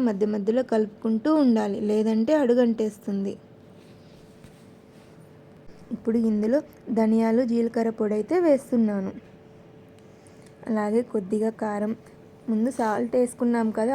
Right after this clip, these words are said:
ఆనియన్స్ ఫ్రై అవుతాయని త్వరగా, అది సాల్ట్ అనేది చూసుకొని దానికి తగ్గట్టు వేసుకోవాలన్నమాట. అలాగే కొద్దిగా పసుపు వేసుకొని బాగా కలుపుకుందాం. ఈ కర్రీ అన్నంలోకి, చపాతీలోకి,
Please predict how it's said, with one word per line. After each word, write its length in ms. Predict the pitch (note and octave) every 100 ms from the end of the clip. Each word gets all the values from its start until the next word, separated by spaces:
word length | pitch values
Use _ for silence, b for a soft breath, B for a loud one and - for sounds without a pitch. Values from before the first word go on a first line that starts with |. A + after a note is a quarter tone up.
| B3
ఆనియన్స్ 340 | G#3+ A3 A#3+ A#3+
ఫ్రై 220 | A3+ G#3+ A3+
అవుతాయని 500 | A3+ A3 A3+ A3 A#3 A#3
త్వరగా, 280 | A3 A3 F4+ B B B
అది 140 | A3+ C#4+
సాల్ట్ 300 | B3+ A#3 A3+ A#3
అనేది 240 | A3 C4+ F#4
చూసుకొని 500 | B3+ A#3+ - A3+ B3 A4+ B B -
దానికి 260 | A#3+ A3+ A3+
తగ్గట్టు 400 | A3 G3+ A3 G#3 G#4+
వేసుకోవాలన్నమాట. 1040 | E4+ B3+ - A#3 A3 G3+ G3 G3 F#3+ F#3+ - - - - - - - - - - - - - B B B B -
అలాగే 300 | A3+ A3 A#3+ B3
కొద్దిగా 320 | A#3+ G3 A3 A#3
పసుపు 280 | G#3 G#3 - A#3
వేసుకొని 400 | A3+ A3 - A#3+ A4+ B B - A3
బాగా 280 | G3 G3 C#4+ -
కలుపుకుందాం. 640 | F4+ B3+ - A#3+ A3 F#3 - B B -
ఈ 20 | A3+ A3+
కర్రీ 280 | G#3+ G3+ C4+ -
అన్నంలోకి, 640 | G#3+ G#3 A3 A3 A3 G#3+ A3+ A3
చపాతీలోకి, 840 | A3 - G#3+ G#3 A3 G#3+ G#3 A3+